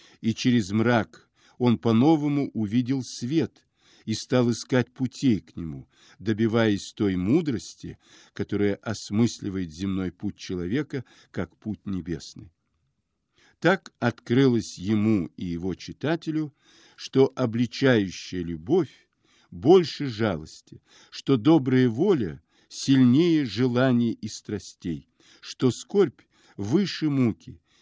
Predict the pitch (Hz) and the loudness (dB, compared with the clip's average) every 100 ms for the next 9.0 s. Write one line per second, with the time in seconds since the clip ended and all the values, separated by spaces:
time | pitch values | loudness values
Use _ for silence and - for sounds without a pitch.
0 | - 117 - - 110 85 151 190 - _ | -6 -4 -4 -2 -2 0 -2 -2 -6 _
1 | _ - 76 117 156 127 - 113 - - | _ -16 -4 0 0 -2 -14 -14 -16 -18
2 | 85 76 _ _ _ _ _ _ _ _ | -18 -18 _ _ _ _ _ _ _ _
3 | _ - - _ - 135 143 170 233 - | _ -20 -20 _ 0 2 4 2 -2 -4
4 | 170 147 175 - - - 170 196 170 156 | -6 -4 -4 -6 -14 -8 -6 0 2 2
5 | - - 147 143 147 151 147 123 92 82 | 0 0 0 0 -2 -2 0 0 -2 -6
6 | - - 85 - 117 - - 98 127 160 | -14 -10 -10 -4 -6 -6 -12 -4 -2 -2
7 | - - _ - 107 - - 101 113 147 | -6 -20 _ -10 -10 -10 -12 -4 -2 -2
8 | - _ - 120 92 87 95 80 82 | -8 _ -8 -8 -6 -8 -6 -6 -10